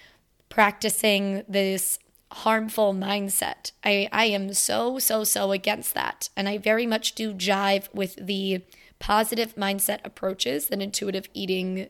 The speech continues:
takes. I just think that you need to find that good balance, which is, again, why it is a key with T C Y programming. We work to find the good, happy medium between a positive mindset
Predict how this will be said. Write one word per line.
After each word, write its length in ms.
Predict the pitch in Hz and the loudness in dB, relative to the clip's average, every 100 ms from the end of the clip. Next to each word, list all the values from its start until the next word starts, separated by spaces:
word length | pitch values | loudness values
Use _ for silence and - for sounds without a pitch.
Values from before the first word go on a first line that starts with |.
| _ - | _ -8
takes. 500 | - - - - - _ _ _ _ _ | -6 -6 -6 -8 -8 _ _ _ _ _
I 160 | - 214 | 2 2
just 240 | 220 254 | 2 0
think 320 | - 220 214 - | 0 0 -2 -6
that 300 | 202 202 - - _ - | -2 0 -2 -10 _ -6
you 140 | 208 | -2
need 160 | 214 226 | 0 0
to 60 | |
find 300 | 240 208 202 | 0 0 0
that 320 | 196 202 - | 2 0 0
good 320 | - 202 190 - _ _ - | -4 -2 -2 -8 _ _ -8
balance, 720 | 190 196 117 - - - - _ | -6 -4 -6 -10 -8 -8 -8 _
which 180 | - 208 | -6 -4
is, 100 | 190 | -2
again, 400 | 202 - 214 208 | -2 2 2 0
why 160 | 202 202 | -2 -4
it 120 | 202 | -2
is 160 | 196 196 | -4 -4
a 60 | |
key 440 | 196 - 233 226 220 | -6 -8 -4 -2 -2
with 200 | 202 196 | -4 -6
T 160 | 208 | -6
C 200 | 196 208 | -4 -4
Y 220 | 190 190 196 | -4 -4 -4
programming. 680 | - 185 - 87 - - - _ _ _ _ _ _ _ - | -6 -6 -6 -8 -10 -14 -20 _ _ _ _ _ _ _ -6
We 180 | 214 214 | 0 2
work 300 | 220 214 - | 2 0 -2
to 320 | 214 208 196 - - - | -2 -2 -4 -6 -20 -20
find 340 | - 220 233 247 | 0 2 2 0
the 140 | 233 | -6
good, 480 | 220 214 208 202 190 - _ - | 2 4 6 4 -2 -10 _ -6
happy 360 | - 208 285 | 2 2 2
medium 560 | 262 202 190 208 220 240 _ | -6 -6 -6 -6 -6 -10 _
between 580 | - 214 214 196 196 196 - | -6 -2 -2 -2 -2 -2 0
a 540 | 202 196 196 190 185 - _ _ | 0 2 0 0 -2 -6 _ _
positive 500 | - 208 202 202 202 | -2 0 0 -4 -6
mindset 680 | 214 220 277 160 160 - | -4 -4 -2 -2 -2 -4